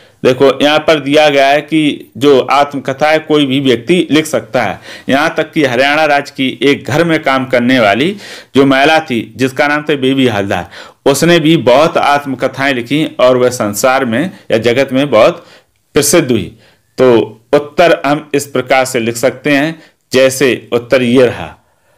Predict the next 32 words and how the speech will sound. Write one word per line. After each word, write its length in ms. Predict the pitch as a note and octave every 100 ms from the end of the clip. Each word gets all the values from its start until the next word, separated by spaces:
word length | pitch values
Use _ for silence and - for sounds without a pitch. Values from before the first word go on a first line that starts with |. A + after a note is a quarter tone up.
| _ _ _ _ _ _ _ - -
उत्तर 300 | D3 D3 E3
डालिए, 240 | D#3 B2+ A#2+
जैसे 380 | C3 B2+ B2 -
मेरा 320 | C3+ D3 D#3+
नाम 280 | D3+ D#3 E3 -
विनायक 380 | B2+ C3 C#3+ D3+
कटियार 380 | D3 C#3+ B2+ G2+
है, 180 | F2 - _ _ -
मैं 340 | C3 D#3+ D#3+
तेरह 300 | C#3 C3+ D3
साल 300 | C#3+ C3+ C3+
का 140 | C#3+ B2
हूँ। 240 | G2 E2+ - - -
मैं 180 | C#3+ D3
गांव 420 | C3+ C3+ D3 D3+ -
में 160 | C3+ D3
अपने 360 | C#3+ C#3+ D3
माता 360 | C3+ B2+ B2+ C#3
पिता 380 | - C3 C#3+ C3
और 100 | B2+
बड़ी 260 | C3 C3
बहन 260 | C3 A#2+ A#2+
के 140 | B2
साथ 420 | A#2+ B2 D#3+ F3 A#2
रहता 300 | B2+ A#2+ B2
हूँ। 200 | G2 - - - -
हमारा 420 | B2 D3 D#3+ E3+
जीवन 460 | - A#2+ C3+ D3+ D#3+
बड़ा 320 | A#2 C3 D3
ही 360 | C#3 C3+ D3 C#3+
कष्टमय 380 | B2+ - C#3 B2
है। 200 | F#2+